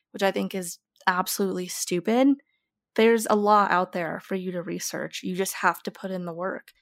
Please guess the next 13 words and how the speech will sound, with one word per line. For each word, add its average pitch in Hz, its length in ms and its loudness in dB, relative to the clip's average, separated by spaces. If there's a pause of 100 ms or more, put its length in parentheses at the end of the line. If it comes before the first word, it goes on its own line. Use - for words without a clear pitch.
(260)
Like, 196 180 4
it's 190 220 -2
not 190 420 2 (100)
gonna 196 200 0
<laughs> 202 40 -8
come 220 300 2
to 196 80 0
you. 175 200 -2
You 180 240 -2
have 175 420 -4
to 180 80 -2
do 180 200 0
it. 240 220 -10